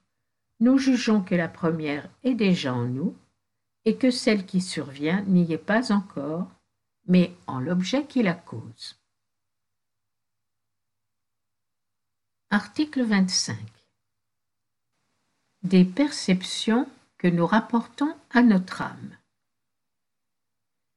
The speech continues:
Les perceptions qu'on rapporte seulement à l'âme sont celles dont on sent les effets comme en l'âme même,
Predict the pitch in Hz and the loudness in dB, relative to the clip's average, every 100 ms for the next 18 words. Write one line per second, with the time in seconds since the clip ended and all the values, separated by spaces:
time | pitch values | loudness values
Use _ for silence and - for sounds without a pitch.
0 | _ 196 208 - 359 - 240 - - - | _ 0 2 2 -4 -2 -4 -4 -6 -2
1 | 302 370 - 180 175 190 185 220 185 - | -2 -2 -2 0 4 2 2 0 0 -2
2 | 185 - 233 254 220 180 156 151 165 196 | -6 0 2 4 2 0 -6 -4 -2 0
3 | 247 254 _ _ _ _ _ - - 240 | -2 -4 _ _ _ _ _ -8 0 2
4 | 240 - 269 311 320 196 190 185 220 226 | 2 -2 0 2 0 0 0 2 0 0
5 | 262 233 208 185 190 185 - 240 269 - | 2 2 4 4 2 0 -2 -2 -2 -10
6 | _ _ - 262 247 196 185 220 247 233 | _ _ 0 2 4 4 2 2 2 4
7 | 196 185 143 139 | 6 4 2 -6